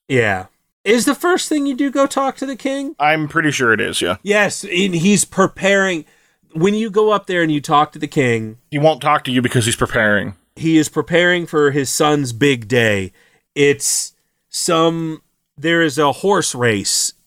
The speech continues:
Speaker 1: in the kingdom.
Speaker 2: It's a big
Speaker 1: And they do
Speaker 2: festival,
Speaker 1: this
Speaker 2: yeah.
Speaker 1: every single year, but this is the year that the prince is going to participate because it's his coming of age or something. It's, like, a big
Speaker 2: Mm-hmm.
Speaker 1: deal.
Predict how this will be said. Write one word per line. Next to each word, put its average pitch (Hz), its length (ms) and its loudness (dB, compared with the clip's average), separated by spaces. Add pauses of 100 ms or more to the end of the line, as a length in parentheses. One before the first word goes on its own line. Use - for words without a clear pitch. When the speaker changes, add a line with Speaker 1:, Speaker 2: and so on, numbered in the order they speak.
Speaker 1:
in 127 640 0 (240)
the 123 220 0
kingdom. 117 640 -2 (240)
Speaker 2:
It's - 140 -2
a 139 40 2
big 160 120 0
Speaker 1:
And 135 80 -4
they - 80 -4
do - 20 -
Speaker 2:
festival, 120 360 0
Speaker 1:
this 113 400 0
Speaker 2:
yeah. 107 280 2 (280)
Speaker 1:
every 147 300 4
single 143 320 2
year, 131 400 2
but 113 240 -4
this 156 300 0
is 143 160 -2
the 139 80 2
year 139 340 2
that 123 200 -4
the 117 100 2
prince 160 340 0
is 123 100 -2
going 113 300 -2
to 110 60 -6
participate 110 800 -4 (340)
because 131 760 0
it's 135 240 -2
his 127 540 0
coming 127 400 -2
of 117 120 0
age 117 440 0
or 120 80 0
something. 113 640 -2
It's, 107 160 -8
like, 113 140 -6
a 117 60 -6
big 113 220 -6
Speaker 2:
Mm-hmm. 113 80 -10
Speaker 1:
deal. 107 460 -2